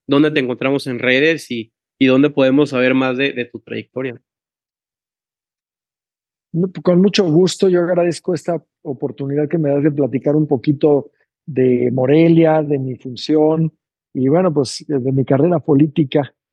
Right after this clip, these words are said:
Speaker 2: Eh, te agradezco mucho también por preguntar eso. Y, pues, mis redes sociales son, eh, Alfonso Martínez Alcázar, ahí me encuentran en todas las redes sociales y pueden ver un poquito más de mi trabajo, de lo que estamos haciendo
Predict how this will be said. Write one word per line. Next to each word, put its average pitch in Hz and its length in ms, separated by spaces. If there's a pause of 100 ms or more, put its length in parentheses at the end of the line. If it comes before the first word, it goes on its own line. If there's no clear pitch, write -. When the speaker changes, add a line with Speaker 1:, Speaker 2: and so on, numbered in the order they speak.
(240)
Speaker 2:
Eh, 127 220
te 143 100
agradezco 135 520
mucho 139 220
también 139 280
por 120 180 (260)
preguntar 131 480
eso. 139 300 (320)
Y, 147 160
pues, 156 200
mis 175 140
redes 214 240
sociales 208 520
son, 180 300 (300)
eh, - 80
Alfonso 156 600
Martínez 156 440
Alcázar, 151 560
ahí 151 100
me 156 80
encuentran 156 360
en 120 100
todas 135 220
las 143 160
redes 139 240
sociales 139 720 (420)
y 123 460
pueden 143 340
ver 147 120
un 147 100
poquito 135 400
más 139 280
de 147 100
mi 123 140
trabajo, 196 640
de 190 120
lo 143 100
que 131 80
estamos 143 340
haciendo 190 640